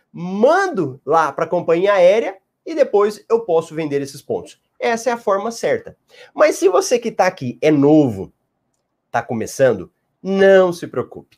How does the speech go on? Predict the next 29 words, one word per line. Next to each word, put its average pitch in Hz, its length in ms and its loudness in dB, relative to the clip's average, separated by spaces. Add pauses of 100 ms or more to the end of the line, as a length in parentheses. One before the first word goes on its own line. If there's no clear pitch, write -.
É 165 100 6
um 190 100 2
passo 175 400 -8
a 180 60 -4
passo. 139 460 -6
Você 165 240 -6
vai 180 460 -4
aprender 120 380 -10
isso. 78 280 -20 (240)
O 202 80 -16
que 254 100 -12
você 226 240 -4
precisa 208 560 -8
é 175 140 4
entender 196 800 0 (220)
e 370 220 0 (100)
hoje 190 640 4 (140)
o 220 100 -4
seu 190 240 2
objetivo 208 580 -2
é 208 100 -2
tirar 220 540 0
essa 226 220 -6
marra 156 280 0
da 143 100 -8
sua 139 160 -8
cabeça. 135 440 -8 (260)
Você 151 640 2
consegue. 185 800 -8